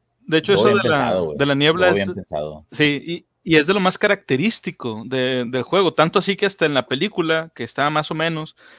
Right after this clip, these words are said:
Speaker 1: en la película que sacaron, lo metieron como uno de los elementos de, de terror, e incluso hay gente que dice que esa niebla, este, o sea, antes de que se supiera de por qué estaba,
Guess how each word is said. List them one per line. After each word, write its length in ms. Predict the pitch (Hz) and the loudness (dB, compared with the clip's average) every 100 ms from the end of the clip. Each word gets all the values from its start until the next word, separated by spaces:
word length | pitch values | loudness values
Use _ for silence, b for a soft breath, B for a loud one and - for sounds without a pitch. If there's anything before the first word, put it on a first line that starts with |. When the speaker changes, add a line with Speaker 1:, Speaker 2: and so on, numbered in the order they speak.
| b | b
Speaker 1:
en 100 | 131 | 0
la 100 | 127 | 0
película 380 | 139 143 170 170 | 0 -2 -2 -6
que 80 | |
sacaron, 500 | 160 139 135 139 170 - - | -6 -4 0 0 0 -8 -4
lo 160 | 147 | 2
metieron 460 | 139 127 147 143 180 | 2 2 2 0 0
como 220 | 185 151 | -4 -2
uno 100 | 147 | -2
de 80 | 180 | -2
los 160 | 170 156 | -2 -2
elementos 500 | 131 123 135 147 165 | -2 0 -2 -4 -4
de, 240 | 160 123 | -2 -2
de 140 | 120 120 | -2 -4
terror, 480 | - 120 127 190 _ b b b b b | -4 -2 0 0 _ b b b b b
e 100 | 151 | 2
incluso 480 | 160 147 202 247 190 | 2 2 2 4 4
hay 140 | 214 | 2
gente 420 | - 233 240 196 | 4 4 4 2
que 140 | 190 156 | -2 0
dice 340 | 175 - 214 | 0 -2 -4
que 200 | - 175 | 0 2
esa 200 | 175 208 | 2 0
niebla, 560 | 202 214 185 143 147 175 _ - | 2 2 2 2 0 -2 _ -2
este, 400 | 127 127 - 143 | 0 0 -2 0
o 60 | 131 | 4
sea, 200 | 170 180 | 6 6
antes 220 | 185 233 | 4 2
de 80 | 240 | -2
que 80 | |
se 100 | 220 | -2
supiera 340 | 180 160 160 196 | -2 -2 2 4
de 60 | 214 | 2
por 200 | 165 139 | 0 -2
qué 120 | 156 | -2
estaba, 580 | 165 - 147 196 120 | -2 4 4 4 -2